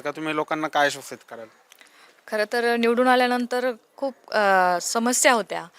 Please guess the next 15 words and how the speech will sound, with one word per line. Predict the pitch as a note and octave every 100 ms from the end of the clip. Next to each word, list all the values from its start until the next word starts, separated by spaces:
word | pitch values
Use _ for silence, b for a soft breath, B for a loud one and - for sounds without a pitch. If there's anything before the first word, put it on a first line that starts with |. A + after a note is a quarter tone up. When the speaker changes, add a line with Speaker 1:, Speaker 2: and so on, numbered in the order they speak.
| B B A3
Speaker 2:
पण, | A#3+ A#3+
अ, | A#3 A3+ -
त्या | C4+
समस्येवर | C4+ B3+ A#3 A#3 B3+ B3+
मात | A#3+ A3+ A#3+
करून | B3 A#3 A#3
आम्ही, | A3+ A#3 B3 B3+
अ, | - F#3 F3+
प्रभागामधली | G#3+ A3 A#3 A#3 A3+ A3 A#3 B3 -
भरपूर | F#3+ A#3 - C#4
विकास | B3 - A#3+
कामं | - A3 A3+
अशी | -
केलेली | B3 C4+ A#3 A3 A3+
आहे. | F#3+ E3